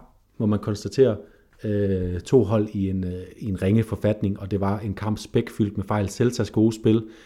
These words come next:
at det er, det er forduftet. Beltran spiller udmærket, men Tapia kommer ind og laver den ene fejlaflevering efter den anden. Øh, Joseph Aidu, jeg ved ikke, hvad, hvad pokker han foretager sig af, af mærkelige sager. Altså,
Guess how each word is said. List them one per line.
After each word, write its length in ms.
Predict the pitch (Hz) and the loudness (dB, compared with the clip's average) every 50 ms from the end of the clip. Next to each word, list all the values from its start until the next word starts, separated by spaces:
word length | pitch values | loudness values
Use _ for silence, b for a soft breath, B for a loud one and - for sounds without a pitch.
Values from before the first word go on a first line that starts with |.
| B B B B B _ | B B B B B _
at 220 | - 95 - _ | -16 -16 -14 _
det 80 | - 101 | -6 -2
er, 160 | 95 98 95 | -2 0 -2
det 180 | 90 - 107 98 | -2 -4 -6 -4
er 40 | - | -4
forduftet. 460 | - - - 110 117 - - 98 - | -2 0 2 0 0 0 -4 -4 0
Beltran 360 | 101 95 98 - 120 123 131 | 0 -2 0 2 2 2 2
spiller 240 | 123 - 131 123 117 | 4 4 4 6 6
udmærket, 320 | 117 117 113 110 107 107 | 6 6 4 2 0 -2
men 80 | 92 90 | -2 -4
Tapia 420 | - - 110 110 120 - 120 98 | -4 -2 -2 -2 0 2 0 0
kommer 240 | 95 - 107 101 104 | 2 0 0 2 4
ind 180 | 107 110 107 110 B B B B B B B | 4 2 2 0 B B B B B B B
og 240 | - 90 90 90 92 | -10 -6 -6 -6 -4
laver 240 | 90 90 90 92 95 | -4 -4 -4 -4 -6
den 120 | 92 98 - | -6 -6 -2
ene 220 | - 117 120 123 | 2 4 4 4
fejlaflevering 600 | 117 - 110 107 110 113 107 98 95 92 92 95 | 4 2 0 2 2 2 2 2 0 0 0 -2
efter 180 | 98 98 - 104 | -2 -4 -2 -4
den 60 | 95 | -2
anden. 360 | 95 95 101 104 110 107 107 B B B B B B _ _ | -2 0 2 0 0 0 -2 B B B B B B _ _
Øh, 240 | - 117 101 92 92 | -10 -8 -6 -6 -6
Joseph 380 | 92 95 107 95 - 110 98 - - | -2 -2 -2 0 0 0 -2 -2 -4
Aidu, 380 | 117 107 98 - 120 120 131 | -6 -6 -2 2 2 2 2
jeg 160 | 127 117 95 | 2 0 2
ved 80 | 101 101 | 4 4
ikke, 140 | 104 104 107 | 4 4 2
hvad, 160 | 107 95 90 | -4 -4 -2
hvad 120 | 92 90 | -4 -6
pokker 300 | 87 - - 110 117 127 | -4 0 0 0 2 2
han 160 | 107 101 98 92 | 0 0 -2 -2
foretager 460 | - 107 104 117 - - 101 87 90 | -2 -2 -2 -2 -2 -4 -6 -6 -6
sig 260 | - - 92 92 92 | -8 -8 -10 -8 -8
af, 240 | 92 92 95 98 104 | -6 -6 -6 -6 -4
af 60 | 98 | -2
mærkelige 360 | 98 98 107 110 - 110 104 | 0 0 0 0 0 -2 -2
sager. 360 | 98 - 104 98 101 107 107 | -2 -2 -2 -2 0 -2 -4
Altså, 220 | - 87 - - | -6 -10 -14 -16